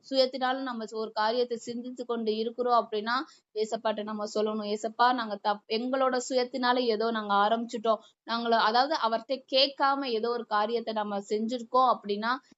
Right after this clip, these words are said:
ஏசப்பாட்ட சொல்லணும், ஏசப்பா, இதை செஞ்சுட்டேன், இதை நீங்க, ஆ, மன்னிங்க அப்படின்னு சொல்லிட்டு, அவரோட ஆலோசனை நம்ம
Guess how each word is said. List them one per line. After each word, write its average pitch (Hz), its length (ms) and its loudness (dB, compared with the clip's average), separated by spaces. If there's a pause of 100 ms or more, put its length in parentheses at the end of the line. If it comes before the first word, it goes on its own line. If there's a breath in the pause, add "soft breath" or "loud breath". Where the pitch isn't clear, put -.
ஏசப்பாட்ட 214 580 -2
சொல்லணும், 208 380 -2
ஏசப்பா, 214 380 -2
இதை 208 200 -2
செஞ்சுட்டேன், 226 520 0
இதை 202 180 -4
நீங்க, 202 260 0 (480 soft breath)
ஆ, 202 240 4
மன்னிங்க 240 520 2
அப்படின்னு 240 320 0
சொல்லிட்டு, 233 720 0 (100)
அவரோட 254 440 0
ஆலோசனை 226 640 0
நம்ம 202 200 -8